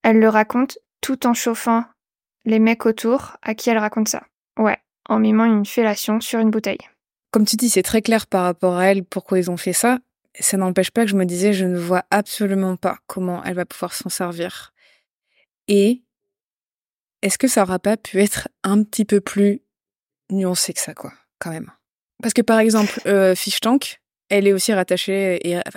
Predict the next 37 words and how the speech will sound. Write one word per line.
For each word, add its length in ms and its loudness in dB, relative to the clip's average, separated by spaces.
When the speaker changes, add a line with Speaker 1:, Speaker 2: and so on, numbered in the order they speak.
Speaker 2:
euh, 140 -2
Fish 160 -2
Tank, 180 2
elle 120 4
est 40 2
aussi 320 -2
constamment 720 0
rappelée 460 2
au 160 2
fait 240 -2
qu'elle 360 0
est 40 -2
vue 120 -6
comme 140 -6
un 100 -4
objet 160 -8
sexuel, 320 -8
et 60 -14
cetera. 320 -8
Mais 100 -12
tu 140 -8
vois, 240 4
elle 140 -2
a 60 0
Speaker 3:
Mm. 60 -2
Speaker 2:
quand 100 0
même 180 4
le 60 0
pouvoir 300 0
de 120 -4
lire 200 0
dans 100 -2
les 100 -2
pensées. 400 -2
C'est 160 -4
pas 140 4
directement, « 640 2